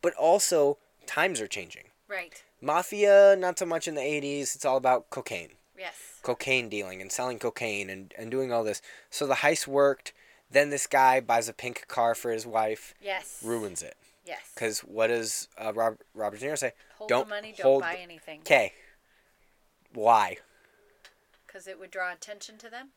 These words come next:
Speaker 1: No.
Speaker 2: Oh.
Speaker 1: 'Cause he's gonna take it all.
Speaker 2: Oh, I didn't know that. I thought it was because it would draw attention to him.
Speaker 1: I,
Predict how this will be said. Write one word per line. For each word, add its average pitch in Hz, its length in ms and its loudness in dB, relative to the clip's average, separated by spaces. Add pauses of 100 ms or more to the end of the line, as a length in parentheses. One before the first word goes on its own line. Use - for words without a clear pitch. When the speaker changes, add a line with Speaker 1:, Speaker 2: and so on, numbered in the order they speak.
Speaker 1:
No. - 140 -16 (640)
Speaker 2:
Oh. 240 180 -16 (580)
Speaker 1:
'Cause - 160 -14
he's 120 180 -8
gonna 92 220 -12
take 107 260 -12
it 85 60 -18
all. - 200 -20 (1600)
Speaker 2:
Oh, 277 480 -6
I 185 120 -6
didn't 233 160 -20
know 175 160 -14
that. 180 160 -10
I 208 120 -6
thought 220 200 -10
it 196 80 -8
was 190 160 -16
because 185 320 -18
it 196 80 -14
would 190 100 -16
draw 185 160 -6
attention 214 460 -16
to - 140 -20
him. 151 140 -20 (360)
Speaker 1:
I, - 60 -8